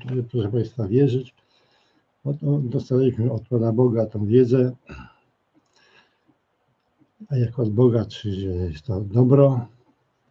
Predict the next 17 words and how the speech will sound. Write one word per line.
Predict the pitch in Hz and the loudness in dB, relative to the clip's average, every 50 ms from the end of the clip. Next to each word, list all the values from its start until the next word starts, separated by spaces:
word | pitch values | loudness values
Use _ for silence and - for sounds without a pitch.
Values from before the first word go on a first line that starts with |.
| _ _ _ _ _ _ _ _ _ _ _ _ _ _ _ _ _ _ _ _ _ _ | _ _ _ _ _ _ _ _ _ _ _ _ _ _ _ _ _ _ _ _ _ _
które | - 147 127 | -6 -6 -2
Bóg | 113 123 131 127 - | 0 -2 -2 -2 -2
nam | 127 127 127 127 | -2 0 0 2
dał | 120 135 131 135 139 131 127 | 2 2 0 0 0 -2 -2
i | 120 104 | -4 -6
które | - - - 139 127 120 120 117 | -6 -4 -2 0 2 2 2 0
chciałby, | 117 - 123 123 120 117 113 | -2 -2 0 0 0 0 -2
żebyśmy | 107 110 113 113 110 - 123 123 123 | -4 -4 -4 -6 -6 -6 -4 -6 -6
korzystali, | 120 - - 117 104 110 107 - - 123 120 131 143 165 | -4 -4 -4 -2 -2 -2 -4 -4 -4 -2 0 0 2 0
ale | 160 156 156 147 147 156 170 165 - - - _ _ _ _ _ _ _ _ _ _ _ _ _ _ _ _ _ _ _ _ _ _ _ _ _ _ _ _ _ _ - | 0 0 0 0 0 0 0 -2 -4 -8 -10 _ _ _ _ _ _ _ _ _ _ _ _ _ _ _ _ _ _ _ _ _ _ _ _ _ _ _ _ _ _ -10
diabeł | 117 104 120 143 135 117 117 117 110 104 85 - | -4 0 0 2 2 2 0 -2 -4 -6 -8 -12
czuwa | - - 127 120 110 104 104 104 | -6 -2 0 0 0 0 -2 -4
nad, | 101 104 101 - - _ _ _ _ _ _ _ _ _ _ _ _ _ _ _ _ _ _ _ _ _ _ _ _ | -4 -6 -8 -10 -12 _ _ _ _ _ _ _ _ _ _ _ _ _ _ _ _ _ _ _ _ _ _ _ _
z | _ - | _ -16
kolei | _ - 127 117 117 120 117 117 110 | _ -2 0 0 2 4 2 2 2
nad | 110 113 110 | 0 -2 -4
biznesem, | 95 90 101 104 95 98 131 139 131 - 143 135 139 139 113 - | -6 -8 -8 -6 -2 0 2 2 2 0 0 0 0 -2 -4 -8